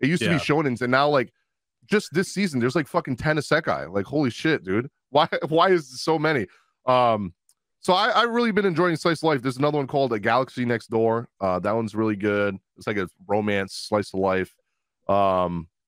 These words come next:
Speaker 1: why, uh, what's her, what's her name? Raeliana ended up at the Duke's mansion. That one's pretty good, too.
Speaker 2: Bro, loving
Speaker 1: You saw the
Speaker 2: that.
Speaker 1: last episode? You, you commented on my,
Speaker 2: Yes.
Speaker 1: on my post about that.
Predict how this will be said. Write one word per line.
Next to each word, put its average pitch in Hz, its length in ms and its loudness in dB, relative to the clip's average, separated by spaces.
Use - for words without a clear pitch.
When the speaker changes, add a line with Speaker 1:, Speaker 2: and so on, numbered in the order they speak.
Speaker 1:
why, 120 580 2
uh, 101 400 2
what's 104 240 -6
her, - 100 -8
what's 101 180 -4
her 104 60 -6
name? 104 200 -2
Raeliana 113 800 0
ended 110 200 0
up 107 160 0
at 101 160 0
the 95 160 -2
Duke's 107 260 -6
mansion. 104 360 -2
That 92 100 2
one's 98 140 -2
pretty 101 200 -6
good, 180 320 4
too. 196 220 2
Speaker 2:
Bro, - 180 -12
loving 139 320 -2
Speaker 1:
You 131 60 0
saw 165 120 6
the 147 100 2
Speaker 2:
that. 135 60 0
Speaker 1:
last 139 280 2
episode? 160 560 0
You, 139 140 -2
you 143 120 0
commented 170 460 4
on 139 160 2
my, 135 160 2
Speaker 2:
Yes. 127 120 -2
Speaker 1:
on 123 180 0
my 117 120 2
post 151 300 -4
about 113 200 0
that. 104 140 -2